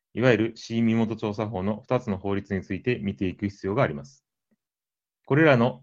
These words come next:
いわゆる死因究明関連二法が施行される以前の日本の状況を見ていきますと、例えば二千十年の統計では、日本全体の解剖率、つまり死体総取扱数に占める司法解剖、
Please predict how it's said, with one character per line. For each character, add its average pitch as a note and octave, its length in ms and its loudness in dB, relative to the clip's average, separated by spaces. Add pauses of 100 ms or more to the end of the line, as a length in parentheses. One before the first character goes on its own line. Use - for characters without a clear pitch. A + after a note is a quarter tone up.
い A#2 80 -6
わ C3+ 140 4
ゆ A#2 60 6
る A2 60 0
死 A#2+ 220 -8
因 A#2 240 -2
究 A#2 160 -2
明 A2+ 140 2
関 A2 240 -2
連 G#2+ 160 0
二 A2+ 80 0
法 F#2+ 160 -2
が G#2 200 -4
施 - 140 -20
行 B2 160 -6
さ A#2+ 140 -4
れ A2 100 -2
る A2 100 -4
以 A2 80 -2
前 G#2 140 -2
の F2 260 -8 (200)
日 G#2+ 80 -2
本 A#2 180 -2
の A#2 100 -2
状 A2 160 -2
況 A2 180 -4
を - 20 0
見 G#2 100 -2
て G#2 80 -6
い D#2+ 80 -8
き D2+ 80 -20
ま E2 100 -12
す - 120 -20
と、 G2+ 180 -8 (500)
例 C3 180 4
え B2 40 4
ば A2+ 80 2
二 A2+ 140 2
千 A#2+ 200 0
十 A2+ 160 -2
年 G2+ 140 0
の A#2+ 80 0
統 G2+ 220 -4
計 F#2+ 160 -6
で G#2 80 -2
は、 F#2 260 -4 (180)
日 A2 120 -4
本 A#2 160 -2
全 G#2+ 220 -2
体 A2 140 -2
の B2 80 -2
解 G2+ 220 -4
剖 F2 140 -6
率、 D#2 340 -14 (520)
つ B2+ 100 -8
ま B2 100 4
り A2 240 -4
死 - 140 -20
体 B2 340 -2
総 B2 320 -2
取 A2+ 320 -4
扱 G#2 320 -4
数 F#2 200 -12
に G#2 100 0
占 G#2 120 -8
め G2+ 120 0
る F#2 160 -8 (160)
司 - 140 -10
法 A2 120 -2
解 G#2+ 180 0
剖、 E2+ 220 -6